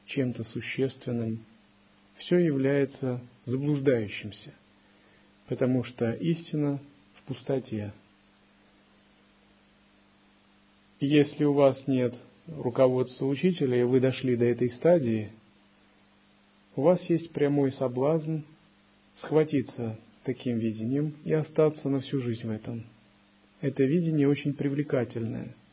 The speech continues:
потому что оно даёт колоссальный заряд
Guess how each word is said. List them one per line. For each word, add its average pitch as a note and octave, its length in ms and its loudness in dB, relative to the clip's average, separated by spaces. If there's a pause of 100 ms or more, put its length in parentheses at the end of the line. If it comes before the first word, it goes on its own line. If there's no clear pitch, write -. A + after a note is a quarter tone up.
(1160)
потому C3+ 340 2
что C3 200 -2
оно C3 180 2
даёт B2+ 320 2
колоссальный C3+ 760 4
заряд D3+ 460 2